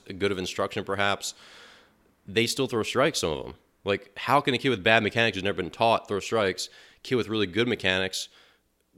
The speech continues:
throws less strikes. It doesn't make sense. But it's because there's this huge middle component missing because we're not pitching machines. We're not robots.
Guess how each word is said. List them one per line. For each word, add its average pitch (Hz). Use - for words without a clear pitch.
throws 110
less 110
strikes. -
It -
doesn't 123
make 107
sense. -
But 107
it's 107
because 107
there's 101
this 101
huge 127
middle 110
component 104
missing 82
because 98
we're 92
not 92
pitching -
machines. -
We're -
not 85
robots. 80